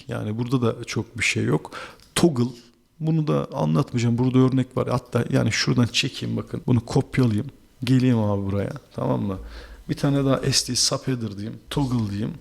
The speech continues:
Altına da kodumu yapıştırayım. S T toggle. S T buton, S T toggle. Aynı mantık, gördünüz mü yani? If buton, if on. Feature activated. Yani şunu da Türkçe yapalım adettendir. Aktive edildi.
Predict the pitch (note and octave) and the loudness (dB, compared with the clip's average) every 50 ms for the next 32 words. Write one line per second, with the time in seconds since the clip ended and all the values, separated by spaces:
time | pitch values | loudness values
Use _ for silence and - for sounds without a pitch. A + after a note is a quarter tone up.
0 | - - - - - - - - - - C3 A#2+ B2+ C3+ C3 - - - - - | -16 -10 -6 -2 0 0 0 0 0 -2 -2 0 0 -2 -4 -4 -8 -6 -2 0
1 | C3+ B2+ B2+ B2+ B2+ A#2+ A2+ - - - - - - A#2 G#2 G2 - - - - | 2 4 4 4 4 4 2 2 2 2 2 2 -2 -4 -6 -6 -10 -16 -20 -20
2 | _ - F3+ E3+ D#3 - - - F3+ D#3+ E3+ - D#3+ D3+ C3+ C3+ A#2 - - - | _ 2 4 4 4 4 0 -2 -6 -8 -4 -2 -2 0 0 -2 -6 -6 -10 -20
3 | _ _ _ _ - D3+ C#3+ - - - D#3+ D3+ C#3+ C3+ - - D#3 D#3+ C#3+ C3+ | _ _ _ _ -2 0 0 0 0 -4 -6 -6 -6 -8 -10 -10 -8 -6 -6 -6
4 | - - C#3+ C3+ - - C3+ C3 C#3 D#3+ - - - E3+ G3 G#3 G3+ F3 D3+ C3 | -6 -6 -8 -8 -6 -6 -6 -6 -6 -10 -6 0 4 4 4 4 4 2 2 2
5 | A#2+ A2+ A2+ - - - - - C#3 C#3+ E3+ F#3+ F#3 D3+ A#2+ A#2 A2+ A2 G#2+ A#2 | 0 -2 -6 -10 -16 -14 -10 -8 -6 -4 -4 -2 0 0 2 2 2 0 0 -2
6 | - - F3 D3 - - - D3+ D3 - - E3 G#3 G#3+ - - - F3+ D#3+ - | -2 -2 -2 -2 -2 0 0 -2 0 2 2 0 0 0 -4 -2 0 0 0 0
7 | - - - C#3+ C3 A2 F#2+ - - F#3+ F3 - - E3 E3 D3+ C#3+ - - - | 0 2 4 6 6 6 4 2 2 2 4 4 2 2 0 0 -2 -4 -6 -8
8 | C#3+ C#3+ C#3 B2 A2 - - - - - - - - - - C#3 C3+ B2+ C3 B2 | -4 -2 -2 -2 -2 -4 -8 -12 -12 -14 -14 -12 -8 -6 -4 -4 -2 -2 -4 -4
9 | - - - C#3 C3+ C3+ B2+ - - C3 - - - B2+ A2+ - - A2 G#2+ A2 | -4 -2 -2 0 0 0 -2 -2 -6 -4 -4 -2 -2 0 -2 -2 -4 -4 -2 -2
10 | A2 A2+ A2+ A2 A2 - - B2 A2+ A2+ A2+ B2+ D3 - - - - - - C#3 | -2 -2 -2 -4 -8 -6 -4 -4 -2 0 0 -2 -4 -6 -10 -12 -8 -6 -4 -4
11 | - - - - - C#3+ C3+ C3 C3+ C#3 C3+ - - C3 B2+ A#2+ A#2 A#2 A2+ A2+ | -4 -6 -8 0 2 2 4 4 4 2 0 -2 0 2 2 4 4 4 4 4
12 | G#2+ G#2 G2+ F2 | 2 2 0 -2